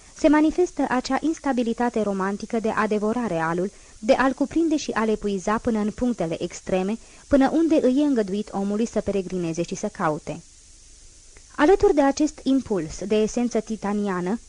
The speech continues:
este și ideea, sau poate instinctul, că totalitatea istorică e indecompozabilă, că orice dezmembrare a ei duce la alterarea relațiilor dintre părți și întreg. Istoria pentru Hugo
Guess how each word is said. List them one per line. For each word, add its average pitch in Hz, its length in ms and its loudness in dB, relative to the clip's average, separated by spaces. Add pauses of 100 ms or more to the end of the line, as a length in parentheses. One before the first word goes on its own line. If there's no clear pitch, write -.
(120)
este 311 320 2
și 330 240 2
ideea, 180 440 0
sau 175 120 -6
poate 202 260 -2
instinctul, 226 600 -2
că 202 260 0
totalitatea 285 600 0
istorică 254 580 0
e 233 200 4 (340)
indecompozabilă, 269 1120 0
că 214 160 0
orice 320 260 2
dezmembrare 254 720 0
a 190 140 -6
ei 190 340 -6
duce 294 380 0
la 240 100 2
alterarea 208 600 -2
relațiilor 202 540 -2
dintre 185 280 -6
părți - 340 -6
și - 100 -6
întreg. 190 380 -4 (1200)
Istoria 320 520 6
pentru 196 300 -2
Hugo 233 480 0